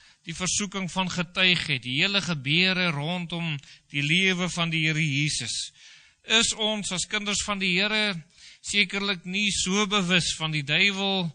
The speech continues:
wat allerhande versoekinge oor ons pad bring nie. U weet vanuit die skrif uit, en ek dink u is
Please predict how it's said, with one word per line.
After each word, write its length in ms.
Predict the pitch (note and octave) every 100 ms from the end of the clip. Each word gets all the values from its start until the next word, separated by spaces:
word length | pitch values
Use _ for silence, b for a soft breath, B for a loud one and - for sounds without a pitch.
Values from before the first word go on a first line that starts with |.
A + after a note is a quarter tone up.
| B B -
wat 140 | C#3+ D#3+
allerhande 720 | G3 A3+ A3+ G#3+ G3 F#3 F#3
versoekinge 720 | F3 - G3+ F3 F3+ D3 B2 - - B B
oor 220 | D#3+ D3+
ons 100 | D3+ -
pad 220 | D#3+ C#3+
bring 240 | B2+ B2+ A#2
nie. 160 | F#2 - _ B B _
U 160 | G#3
weet 260 | G3+ B3 A#3
vanuit 300 | A3 G#3 G#3
die 140 | F3+
skrif 380 | E3 - G3 F#3
uit, 160 | G#3+ F#3
en 100 | E3+
ek 80 | C#3+
dink 220 | F3+ F3
u 60 | D#3+
is 160 | C3+